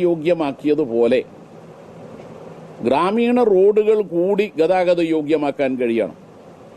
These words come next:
അത് സ്വാഭാവികമായും മുഖ്യമന്ത്രിയുടെ ഗ്രാമീണ റോഡ് വികസന പദ്ധതിയിൽ ആയിരം കോടി രൂപ വകയിരുത്തിയതിന്മേൽ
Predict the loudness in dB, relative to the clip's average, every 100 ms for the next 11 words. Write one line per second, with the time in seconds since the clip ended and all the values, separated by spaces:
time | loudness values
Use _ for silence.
0 | -20 -20 -20 -20 -20 -20 -20 -8 0 0
1 | 2 0 0 0 0 0 0 0 -2 -2
2 | -8 -20 -20 -20 -20 -20 -20 -20 -20 -20
3 | -20 -20 -20 -20 -20 -20 -20 -6 -2 0
4 | 0 0 0 0 2 2 0 0 -2 -2
5 | -2 -2 -2 0 0 2 2 0 0 2
6 | 0 0 -2 0 -2 0 0 2 2 2
7 | 2 2 2 2 2 2 4 2 2 2
8 | 2 0 0 -2 -2 0 2 0 0 0
9 | 2 0 0 0 -2